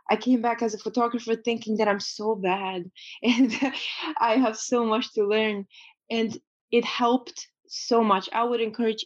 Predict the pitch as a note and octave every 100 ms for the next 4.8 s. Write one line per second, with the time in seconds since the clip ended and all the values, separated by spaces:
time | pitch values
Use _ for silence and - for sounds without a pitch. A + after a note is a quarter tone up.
0 | - A#3+ A#3 A3 G#3 G3+ G3+ G3+ F#3+ G3+
1 | - - - G#3+ A#3 A#3+ B3+ B3 B3 -
2 | A3 A3 A3 - _ G#3 G#3+ G#3 G#3 G#3
3 | G#3 - G3+ F#3 F#3 - _ G#3 F3+ F#3+
4 | G3 G3+ G3 F#3+ - G3 F#3+ F3+